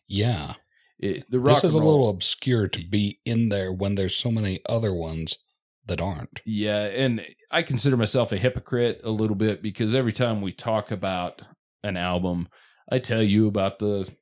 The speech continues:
Speaker 2: Rock and Roll Hall of Fame, and I tell you how much I think it's a joke. I tell you about Rolling Stone's list and how much it's a joke, but I
Speaker 1: Mm-hmm.
Speaker 2: guess I'll just be,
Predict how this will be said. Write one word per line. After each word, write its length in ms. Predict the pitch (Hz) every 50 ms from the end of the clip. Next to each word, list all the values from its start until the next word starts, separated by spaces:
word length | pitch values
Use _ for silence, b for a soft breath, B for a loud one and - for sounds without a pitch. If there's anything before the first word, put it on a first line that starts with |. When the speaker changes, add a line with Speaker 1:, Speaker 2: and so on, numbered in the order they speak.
| _ _
Speaker 2:
Rock 280 | 104 101 98 101 101 -
and 100 | 107 101
Roll 120 | 101 92
Hall 180 | 90 107 101 104
of 80 | 101 -
Fame, 360 | 101 92 90 90 92 87 87
and 80 | 87 87
I 80 | 87
tell 180 | 82 - 107 95
you 160 | 92 90 85
how 100 | 95 98 95
much 220 | 95 87 - -
I 40 | 98
think 240 | 87 - 98 92 -
it's 120 | 90 80 -
a 60 | 90
joke. 420 | 85 92 87 85 87 82 85 -
I 80 | 104 98
tell 160 | - - 113
you 160 | 107 98 98
about 280 | 101 98 101 98 - -
Rolling 320 | 107 107 101 101 98 92 90
Stone's 420 | - - 104 98 98 95 85 -
list 320 | 90 95 95 87 82 - -
and 100 | 85 85
how 100 | 90 90
much 280 | 90 92 90 - -
it's 140 | 87 - -
a 40 | 90
joke, 360 | 82 90 92 87 90 87 -
but 120 | - - 123
I 40 | 110
Speaker 1:
Mm-hmm. 120 | 92 95
Speaker 2:
guess 160 | 95 95 -
I'll 60 | 98
just 220 | 92 92 87 - -
be, 180 | 95 82 76